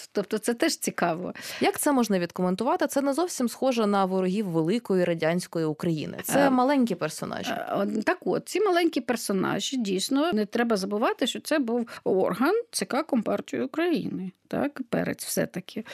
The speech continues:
Speaker 1: І ці маленькі персонажі свідчили от про що. Ну, у нас ще якби не комунізм. А чому у нас не комунізм? Тому що у нас є такі от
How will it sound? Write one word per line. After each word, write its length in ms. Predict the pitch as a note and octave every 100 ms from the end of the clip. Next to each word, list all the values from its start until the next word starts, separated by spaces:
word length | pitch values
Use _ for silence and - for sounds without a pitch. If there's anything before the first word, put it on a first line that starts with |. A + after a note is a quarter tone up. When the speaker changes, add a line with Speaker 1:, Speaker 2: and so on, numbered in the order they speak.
| -
Speaker 1:
І 320 | - A#3+ A#3 G3+
ці 140 | G#3 G#4
маленькі 360 | F4 F4+ E4+
персонажі 600 | - C4+ C#4+ C#4+ A4 G4 E4+
свідчили 580 | - E4 - D#4 D4
от 260 | C#4 G3+ -
про 160 | - E3+
що. 200 | - F#3+
Ну, 160 | G#3 D4+
у 40 |
нас 340 | C4+ D#4 D#4+
ще 180 | - - C#4+
якби 360 | C#4 A#3 C4 C4+
не 120 | C4
комунізм. 800 | C4+ C#4+ D4+ C#4 F3+ E3+ - F3+ -
А 100 | A3+
чому 300 | - G4+ E4
у 40 | G#3+
нас 240 | E3+ -
не 80 | D#3+
комунізм? 680 | - E3 E3 E3 C#3+ - G#3 - - -
Тому 240 | G3 A3+
що 160 | G#4 F#4
у 60 | C#4+
нас 280 | D4 F#4+
є 180 | A#3 F#3+
такі 340 | F#3 A3+ -
от 140 | F3